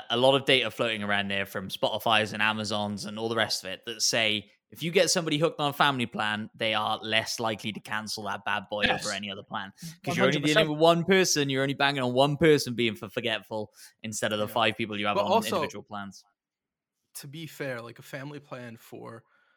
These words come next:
Speaker 3: Netflix and even Game Pass is very
Speaker 2: Shut
Speaker 3: different
Speaker 2: up.
Speaker 3: from Spotify
Speaker 2: What's
Speaker 3: family
Speaker 2: your,
Speaker 3: plan.
Speaker 2: what's your math at? Don't be talking about
Speaker 3: What do you mean?
Speaker 2: Netflix and family plans, all right? We don't want family plans from Netflix.
Speaker 3: I
Speaker 2: Don't say
Speaker 3: apologize.
Speaker 2: it. Don't even say it
Speaker 3: I
Speaker 2: out loud,
Speaker 3: apologize.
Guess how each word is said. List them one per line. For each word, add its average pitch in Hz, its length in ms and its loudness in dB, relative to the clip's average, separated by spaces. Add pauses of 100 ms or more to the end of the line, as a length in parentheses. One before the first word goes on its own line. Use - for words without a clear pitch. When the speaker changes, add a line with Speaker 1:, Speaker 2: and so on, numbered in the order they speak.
(260)
Speaker 3:
Netflix - 1040 -10 (360)
and 127 180 -8
even 135 340 -10
Game 123 220 -12
Pass - 280 -16
is 120 100 -16
very 110 200 -14
Speaker 2:
Shut 190 260 4
Speaker 3:
different 196 40 8
Speaker 2:
up. 196 160 8
Speaker 3:
from - 80 -16 (100)
Spotify - 400 -20
Speaker 2:
What's 202 200 2
Speaker 3:
family 220 140 4
Speaker 2:
your, - 60 -14
Speaker 3:
plan. 190 80 -10
Speaker 2:
what's 214 180 4
your 208 80 0
math 202 260 2
at? 143 140 -2 (880)
Don't 208 160 8
be 208 80 0
talking 196 220 -2
about 185 140 6
Speaker 3:
What 175 80 6
do 170 60 0
you 190 60 4
mean? 180 100 -2
Speaker 2:
Netflix 190 300 -2
and 175 100 -4
family 170 320 4
plans, - 300 -12
all 147 60 -6
right? 226 180 6 (380)
We 185 100 -4
don't 247 360 8
want 254 300 8
family 240 340 6
plans 214 280 4
from 190 120 0
Netflix. - 380 6
Speaker 3:
I 165 40 6
Speaker 2:
Don't 277 340 10
say - 180 6
Speaker 3:
apologize. 196 260 4
Speaker 2:
it. - 200 -16
Don't 339 200 4
even 349 160 4
say 320 220 6
it 294 40 10
Speaker 3:
I 269 60 6
Speaker 2:
out 247 220 8
loud, 208 140 10
Speaker 3:
apologize. 147 200 0